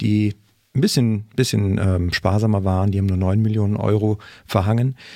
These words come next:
Dann hatten wir das Thema Verbot von Clearview in den U S A, dann auch nochmal das, äh, Thema Clearview in Kanada, stand auch vor Gericht und, äh, stand zur Diskussion, ob es noch zugelassen ist. Und wir hatten auch dann nochmal den Etzer, der sich dazu geäußert hat, wegen der Nutzung von Clearview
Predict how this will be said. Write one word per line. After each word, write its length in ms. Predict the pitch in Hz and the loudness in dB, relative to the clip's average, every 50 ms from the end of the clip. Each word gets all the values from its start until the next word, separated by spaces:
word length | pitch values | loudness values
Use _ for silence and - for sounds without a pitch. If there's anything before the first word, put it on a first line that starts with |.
| - - - | -20 -12 -4
Dann 140 | - 113 110 | -2 0 0
hatten 240 | 123 - - 135 | 0 2 2 0
wir 80 | 117 113 | 2 2
das 180 | 113 110 - - | 0 -2 -2 -2
Thema 420 | - 117 110 110 107 107 107 - | 0 0 2 2 2 2 0 -2
Verbot 440 | - - 110 98 92 104 117 143 - | -2 -2 -2 0 2 0 0 0 0
von 140 | - 180 160 | 0 -2 -2
Clearview 480 | - - 160 156 151 143 147 151 151 87 | 0 0 0 0 0 0 0 -2 0 0
in 80 | 120 | 2
den 140 | 123 113 113 | 2 0 2
U 100 | 110 107 | 0 0
S 140 | 104 - - | -2 -2 -2
A, 340 | - 98 104 120 139 175 190 - - - - - - - - - - | -2 0 0 2 0 0 -2 -6 -14 -20 -20 -20 -20 -20 -20 -20 -4
dann 280 | - - 110 110 110 107 | 0 0 2 2 2 0
auch 280 | 110 113 110 107 101 104 | 0 0 -2 -2 0 0
nochmal 360 | 110 104 107 104 101 104 104 | 0 0 2 2 2 2 2
das, 420 | 101 104 101 - - - - - | 2 0 0 0 -2 -4 -4 -2
äh, 200 | 110 113 107 104 | 0 0 0 0
Thema 320 | - - - 113 110 107 101 | 0 -2 -2 0 2 0 0
Clearview 540 | - - 110 110 104 107 107 104 101 101 | 0 0 0 0 0 0 0 0 -2 -2
in 500 | - - 120 117 104 101 101 98 98 95 | -4 -4 -2 0 0 2 2 2 0 0
Kanada, 640 | - - 95 98 117 135 143 160 160 160 170 180 196 196 | 0 0 0 2 2 0 0 0 0 0 0 0 -2 -4
stand 260 | - - - 120 110 - | -6 -4 -2 0 0 0
auch 220 | 95 98 113 120 | 0 0 0 0
vor 220 | - - 160 156 | -2 -2 -2 0
Gericht 520 | 143 156 151 - 165 185 - - - - - - | 0 0 0 0 0 -2 -2 -6 -8 -14 -14 -8
und, 360 | 190 139 135 135 131 - 180 | -2 0 0 0 0 -2 -6
äh, 240 | 127 135 127 123 123 | -4 -2 0 0 0
stand 280 | 117 - - 127 127 - | 0 0 -2 -2 -2 -2
zur 80 | 131 | -4
Diskussion, 420 | 131 127 - - - 120 120 123 120 | -4 -4 -4 -4 -2 0 0 0 0
ob 80 | 117 | -2
es 80 | - - | -2 -4
noch 140 | 131 123 - | -6 -6 -4
zugelassen 500 | - - 127 120 117 117 117 - - 135 | -4 -2 -2 0 0 0 0 0 0 0
ist. 240 | 123 120 - - - - - - - - - - _ - | 0 0 0 -4 -10 -18 -20 -20 -20 -20 -20 -20 _ -6
Und 340 | - 151 131 131 131 - - | -2 0 0 0 0 -2 -2
wir 200 | 131 123 113 107 | 0 0 0 0
hatten 420 | 120 - _ - 120 117 117 - | -2 -2 _ 0 0 2 0 0
auch 540 | - 113 107 107 107 110 110 107 - - - | -2 0 0 2 2 2 0 -2 -4 -10 -8
dann 180 | - - 107 107 | -2 0 0 2
nochmal 720 | 107 104 107 107 104 104 104 104 104 104 101 104 135 127 | 2 2 2 2 2 2 2 2 2 2 0 0 -2 -4
den 240 | 110 107 104 101 | -2 0 0 0
Etzer, 420 | 110 107 104 - - - - 107 104 | 0 -2 -2 -4 -2 -2 0 0 2
der 160 | 98 101 104 | 2 0 -2
sich 140 | 98 - - | -2 -4 -4
dazu 260 | - 101 - - 101 | -4 -4 -2 -2 -2
geäußert 380 | 98 98 95 95 - - - 101 | 0 0 0 0 0 0 0 0
hat, 160 | 92 95 107 | 0 0 0
wegen 140 | 107 101 104 | 0 0 2
der 100 | 98 92 | 0 0
Nutzung 320 | 95 92 - - - 104 | 0 -2 -2 -2 -2 0
von 160 | - - 98 | 0 0 -2
Clearview 440 | - - 107 98 101 98 101 101 98 | -2 0 0 0 0 0 0 -2 -2